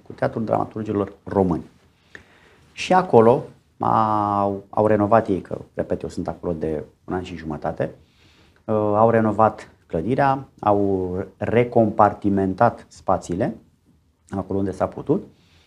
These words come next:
s-au făcut birouri și s-au făcut două săli de spectacole, drăguțe, cochete, cu sunet și lumină, ultradotate, ultramoderne, dar foarte mici, niște spații de birouri, ai mai, m,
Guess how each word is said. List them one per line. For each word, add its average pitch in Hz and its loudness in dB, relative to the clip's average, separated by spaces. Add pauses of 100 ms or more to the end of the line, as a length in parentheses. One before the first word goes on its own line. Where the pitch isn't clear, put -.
(360)
s-au 143 0
făcut 131 -4
birouri 110 4
și - -8
s-au 156 -4
făcut 143 -2
două 131 2
săli 113 -2
de 110 0
spectacole, 92 -2 (1040)
drăguțe, 123 -4
cochete, 101 -2 (340)
cu 120 -6
sunet 98 -4
și - -12
lumină, 95 -2 (800)
ultradotate, 104 0
ultramoderne, 92 -4 (520)
dar - -6
foarte - -2
mici, 151 -2
niște 95 -6
spații - -4
de 90 0
birouri, 107 -2
ai 98 0
mai, 95 -4 (920)
m, 92 -4